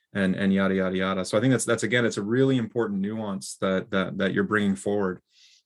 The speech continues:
uh, to this conversation, which I think is helpful. Um, they are different, and, and yet they bring different, different, different things to the table, different perspectives, different capabilities that I think are, are important. Um, so that leads to my, my next question. Again, just a really,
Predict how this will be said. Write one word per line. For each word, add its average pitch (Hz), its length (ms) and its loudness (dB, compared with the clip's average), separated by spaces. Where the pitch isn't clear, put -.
uh, 95 160 -2
to - 80 -12
this 98 160 -2
conversation, 92 600 -2
which 90 100 -8
I 95 60 -4
think 92 120 -6
is 90 120 -8
helpful. 95 440 -6
Um, 95 600 -2
they 110 140 4
are 120 140 8
different, 113 520 2
and, 98 400 -2
and 98 160 -2
yet 98 140 -2
they 104 80 0
bring 101 240 -2
different, 101 320 -6
different, 101 320 -2
different 98 320 -4
things 101 360 0
to - 100 -8
the 98 60 -2
table, 98 340 -2
different 95 260 -6
perspectives, 101 500 -4
different 90 240 -8
capabilities 92 680 -6
that 92 100 -6
I 92 80 -6
think 92 280 -10
are, 92 220 -6
are 92 80 -2
important. 95 480 -6
Um, 117 560 4
so 139 100 2
that 143 80 6
leads 185 180 8
to 208 100 4
my, 135 140 2
my 123 160 2
next 170 200 2
question. 117 340 2
Again, 123 200 0
just 117 160 -6
a 113 40 -6
really, 120 360 -2